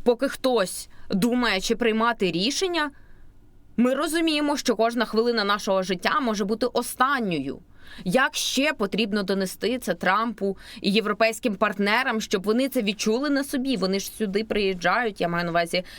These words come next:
європейці, вони сюди приїздили і могли це відчувати на собі, повітряні тривоги. Я не знаю, скільки ще потрібно часу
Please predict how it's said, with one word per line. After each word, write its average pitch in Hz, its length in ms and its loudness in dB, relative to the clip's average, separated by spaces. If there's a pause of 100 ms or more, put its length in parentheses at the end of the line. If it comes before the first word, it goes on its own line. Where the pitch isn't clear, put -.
європейці, 214 640 0
вони 202 220 0
сюди 208 380 0
приїздили 254 800 -2 (280)
і 214 100 2
могли 190 300 0
це 285 140 -4
відчувати 220 480 -2
на 208 120 0
собі, 202 320 0
повітряні 233 600 0
тривоги. 226 520 -2 (1600)
Я 170 120 0
не 185 100 0
знаю, 233 280 2
скільки 240 360 0
ще 277 260 -2
потрібно 156 600 -6
часу 247 540 -2